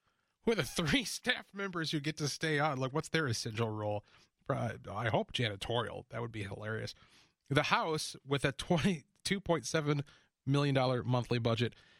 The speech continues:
can keep all the lights until August thirty-first, when it would furlough its one hundred and thirty-four elected lawmakers and two hundred thirteen of its two hundred thirty-two staff members. The legislature argues that those cuts, along with the Senate's inability to make monthly lease payments on the new Senate office building,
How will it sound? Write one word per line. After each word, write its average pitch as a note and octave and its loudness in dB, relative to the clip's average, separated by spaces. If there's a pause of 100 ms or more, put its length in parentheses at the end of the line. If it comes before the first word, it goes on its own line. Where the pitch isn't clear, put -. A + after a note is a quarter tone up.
(120)
can C#3+ 2
keep - -2
all D#3 2
the C#3 -4
lights C3 0
until B2 0
August A#2+ 0
thirty-first, A2+ 0
when A2+ 0
it G#2+ -2
would G#2 -6 (100)
furlough G#2+ 0 (340)
its B2 -2
one G#2+ 0
hundred G#2+ 2
and G#2+ -10
thirty-four G#2+ -2
elected G2+ 0
lawmakers G2 0
and A2+ -2
two A#2+ 0
hundred G#2+ 0
thirteen G#2 -2 (500)
of C#3 2
its C#3+ -2
two - -2
hundred G#2 0
thirty-two D3+ 0
staff G2+ -2
members. F#2+ -4 (460)
The D3+ 4
legislature F3 2
argues D#3+ 2
that B2+ -2
those E3+ 2
cuts, - 2
along C3 2
with A2+ -2
the A#2+ 2
Senate's B2+ 2
inability B2 2
to A2 -4
make A2 0
monthly A2+ 2
lease A#2+ 2
payments A#2 -2
on A2 0
the A2+ 0
new A2 0
Senate G#2+ 0
office D3 0
building, C#3 2